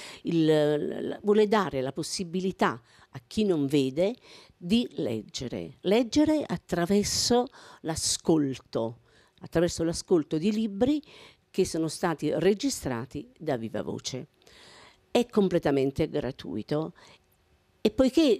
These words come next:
le persone desideravano ascoltare, ed erano tante,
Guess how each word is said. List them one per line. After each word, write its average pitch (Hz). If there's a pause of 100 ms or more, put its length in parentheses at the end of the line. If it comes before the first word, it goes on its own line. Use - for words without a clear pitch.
le 180
persone 185
desideravano 147
ascoltare, 156
ed 120
erano 143
tante, 131